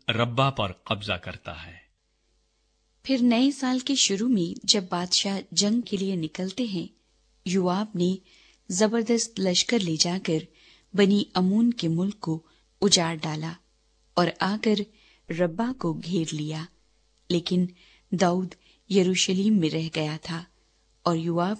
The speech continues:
Speaker 2: ने रब्बा को सर करके उसे ढा दिया।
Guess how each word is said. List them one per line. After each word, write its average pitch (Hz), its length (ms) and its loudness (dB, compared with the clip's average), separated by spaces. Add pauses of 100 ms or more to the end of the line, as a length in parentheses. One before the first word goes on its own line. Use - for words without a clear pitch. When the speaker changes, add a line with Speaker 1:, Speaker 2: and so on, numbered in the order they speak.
Speaker 2:
ने 175 200 2 (360)
रब्बा 175 420 2
को 262 160 -6
सर 202 260 2
करके 180 540 -4 (420)
उसे 170 400 0 (220)
ढा 180 240 -2
दिया। 160 360 -6